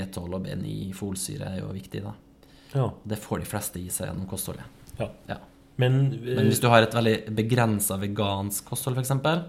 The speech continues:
Speaker 2: Ja.
Speaker 1: så er det kanskje noen som får litt lite B tolv og B ni, og kan sjekke det, da, eventuelt
Speaker 2: Ja.
Speaker 1: ta tilskudd. D-vitamin er også, spiller også en rolle for hjernehelsen.
Speaker 2: Ja.
Speaker 1: Ehm,
Speaker 2: Den er det jo mange som får for lite av.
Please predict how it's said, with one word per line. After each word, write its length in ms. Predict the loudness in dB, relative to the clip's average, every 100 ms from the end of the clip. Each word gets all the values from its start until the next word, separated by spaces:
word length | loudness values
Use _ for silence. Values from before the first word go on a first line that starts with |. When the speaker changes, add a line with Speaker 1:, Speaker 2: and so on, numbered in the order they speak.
| -8 -2
Speaker 2:
Ja. 140 | -2 -4 -14 -20
Speaker 1:
så 100 | -6
er 120 | -2 0
det 40 |
kanskje 180 | 2 4
noen 280 | 4 2 0
som 140 | -6
får 140 | -6 -4
litt 120 | -4
lite 300 | -4 -4 -4
B 100 | -4 -4
tolv 200 | -6 -6
og 40 |
B 140 | -2
ni, 200 | 2 4 4
og 80 | 2
kan 300 | -4 -4 -6
sjekke 420 | -4 -4 -4 -4
det, 160 | -2 -4
da, 100 | -6 -12 -14 -8
eventuelt 100 | -6
Speaker 2:
Ja. 240 | -6 -8
Speaker 1:
ta 0 |
tilskudd. 440 | -6 -8 -8 -12 -14 -20 _ _ -20 -20 -20 -20 -20 -20 -20 -20 -20 -20 -20 -20 -2
D-vitamin 580 | 4 4 4 2 0 -2
er 120 | -2 -4
også, 240 | -4 -4 -4
spiller 260 | -4 -4
også 140 | -4 -4
en 80 | -4
rolle 180 | -4
for 120 | -4 -4
hjernehelsen. 720 | -2 -4 -6 -4 0 0 -2 -6
Speaker 2:
Ja. 240 | -4 -2 -4 -8 -20 -20 -20 -20 -6 0
Speaker 1:
Ehm, 680 | 2 2 0 0 2 0 -2 0
Speaker 2:
Den 180 | 4 6
er 100 | 6
det 60 | 6
jo 100 | 6
mange 420 | 6 6 4 2
som 120 | 2
får 140 | 2 2
for 80 |
lite 200 | 2 4 4
av. 200 | 4